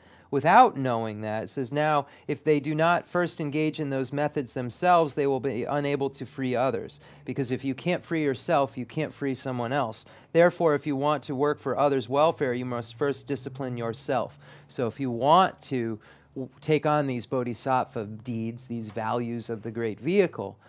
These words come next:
then it's necessary that you, um, um, work on th-, those presentations yourself and are not mistaken about them. Um, so, uh, if the,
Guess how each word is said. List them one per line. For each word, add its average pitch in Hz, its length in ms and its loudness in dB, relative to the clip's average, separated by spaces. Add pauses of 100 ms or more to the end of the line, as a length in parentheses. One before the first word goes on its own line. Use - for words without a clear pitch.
(200)
then 131 160 0
it's 120 180 -4
necessary 123 880 0
that 120 380 -2
you, 120 480 -4 (340)
um, 104 500 -6 (400)
um, - 320 -12
work 147 560 0
on 131 360 -2
th-, 127 120 -2
those 127 760 -2
presentations 135 1040 -4 (420)
yourself 135 840 4
and 127 140 -4
are 123 100 -2
not 135 300 2
mistaken 139 640 0
about 123 400 -2
them. - 260 -12 (320)
Um, 107 320 -6
so, 123 360 -2 (360)
uh, 120 240 -2
if 123 240 -4
the, 117 140 -10